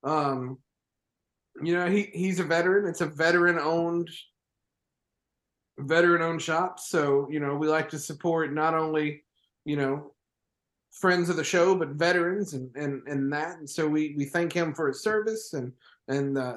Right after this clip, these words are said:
the other members of the, the armed forces who might be listening, thank you for your service. But, uh, check it, check it out. Again, Saint Galgano Armory on Etsy. Uh, lots of, lots of cool stuff.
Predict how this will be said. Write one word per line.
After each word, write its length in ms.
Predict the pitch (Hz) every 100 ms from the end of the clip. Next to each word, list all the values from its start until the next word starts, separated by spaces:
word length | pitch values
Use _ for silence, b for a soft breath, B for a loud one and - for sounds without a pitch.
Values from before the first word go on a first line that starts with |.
| 131
the 160 | 143
other 220 | 165 175
members 400 | 165 180 170 165
of 120 | 170 147
the, 240 | 143 135
the 120 | 147
armed 260 | 156 165 165
forces 460 | 170 170 170 165 -
who 80 |
might 240 | 160 160 151
be 60 |
listening, 440 | 156 170 180 165 147
thank 280 | 160 156 143
you 200 | 170 180
for 160 | 143
your 240 | 143 156 185
service. 560 | 190 190 214 - - _ _ _ _ _ _ _
But, 340 | 147 156 151 156
uh, 140 | 143 -
check 320 | - 220 214
it, 180 | 196 185
check 200 | 233 214
it 80 | 202
out. 300 | 208 165 151
Again, 340 | 151 185 160
Saint 600 | 139 - 180 208 214 - -
Galgano 760 | 156 156 160 151 156 175 175 170
Armory 580 | 143 156 143 151 143 131
on 240 | 127 139
Etsy. 520 | 127 165 - 123 110 - _ _ _ _
Uh, 180 | 123 123 - 76 120
lots 440 | 135 175 185 -
of, 200 | 160 143
lots 240 | 170 165
of 60 | -
cool 200 | 196 160
stuff. 440 | - - - -